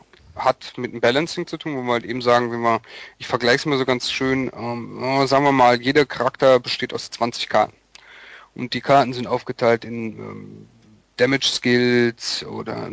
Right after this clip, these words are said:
halt eben in C Cs und andere Sachen und Support-Fähigkeiten, Self-Heals, Oh-Shit-Buttons, also Leute, die Skills, die sich selbst unverwundbar machen, heilen, et cetera.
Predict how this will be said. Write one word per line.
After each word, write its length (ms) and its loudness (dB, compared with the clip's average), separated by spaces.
halt 220 2
eben 160 -2
in 100 0
C 140 0
Cs 320 4
und 80 -2
andere 260 2
Sachen 300 2
und 120 -6
Support-Fähigkeiten, 800 -2
Self-Heals, 760 0
Oh-Shit-Buttons, 800 0
also 160 -6
Leute, 300 4
die 240 -4
Skills, 340 -2
die 60 -4
sich 80 -2
selbst 240 2
unverwundbar 440 0
machen, 280 -2
heilen, 180 4
et 140 0
cetera. 340 2